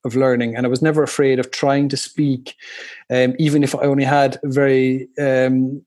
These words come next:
very little vocabulary. It was, I knew,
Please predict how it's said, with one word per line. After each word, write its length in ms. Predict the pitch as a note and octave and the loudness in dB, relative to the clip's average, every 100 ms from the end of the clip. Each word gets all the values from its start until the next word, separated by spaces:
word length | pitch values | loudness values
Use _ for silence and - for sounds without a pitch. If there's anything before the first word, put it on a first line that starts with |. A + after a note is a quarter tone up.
| _ _ _ _ _ - | _ _ _ _ _ -4
very 180 | C#3 C#3+ | 0 2
little 260 | C#3 C#3 | 2 0
vocabulary. 840 | B2 B2+ B2+ - C3 B2 A2 A2 G#2+ _ _ _ _ _ _ _ _ - | 0 -2 0 -2 0 -2 -2 -4 -8 _ _ _ _ _ _ _ _ -6
It 80 | D3 | -2
was, 200 | C3 - | -2 -2
I 60 | D#3 | 0
knew, 480 | C#3+ D#3 D#3+ C3 | 2 4 2 0